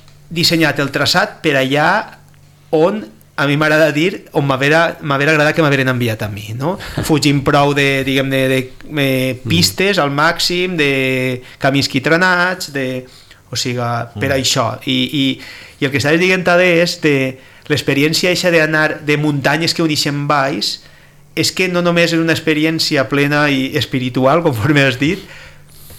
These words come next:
Speaker 1: també és un, eh, jo penso que et canvia la mirada cap a, cap a la muntanya i cap al territori. I ens ajuda a superar eixa mirada del, del, de les muntanyes com a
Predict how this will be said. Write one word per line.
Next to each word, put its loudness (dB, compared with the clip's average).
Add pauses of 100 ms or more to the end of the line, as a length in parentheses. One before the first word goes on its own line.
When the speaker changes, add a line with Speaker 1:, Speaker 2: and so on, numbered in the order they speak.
(260)
Speaker 1:
també 0
és -2
un, -4
eh, 2
jo 2
penso 0
que -2 (500)
et -2
canvia 0
la 2
mirada -2
cap -4
a, 0
cap -2
a 2
la 0
muntanya -2
i -4
cap -2
al -2
territori. -4 (500)
I 0 (880)
ens 0
ajuda 2
a -2
superar 0
eixa 0
mirada 2
del, 0 (640)
del, 0
de 2
les 2
muntanyes 0
com -2
a 0